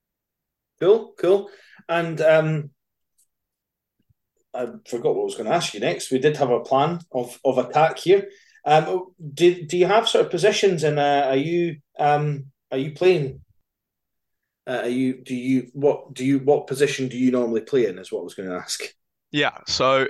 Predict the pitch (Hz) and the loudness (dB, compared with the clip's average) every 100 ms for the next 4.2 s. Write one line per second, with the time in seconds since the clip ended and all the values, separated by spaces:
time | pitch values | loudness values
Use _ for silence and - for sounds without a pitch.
0 | - 160 - 156 147 - - 147 208 220 | -2 -6 -4 -6 -6 -6 -8 -4 -2 -2
1 | 135 131 135 - 160 165 - 127 - 127 | -2 -2 -2 -2 -2 -2 -2 -10 -8 -8
2 | 123 117 127 117 - 131 - 127 127 143 | -8 -10 -6 -4 -4 -8 -6 -4 -4 -6
3 | 143 - 123 127 135 160 160 135 123 131 | -6 -4 -2 -2 -2 -4 -4 -8 -6 -2
4 | 135 | -2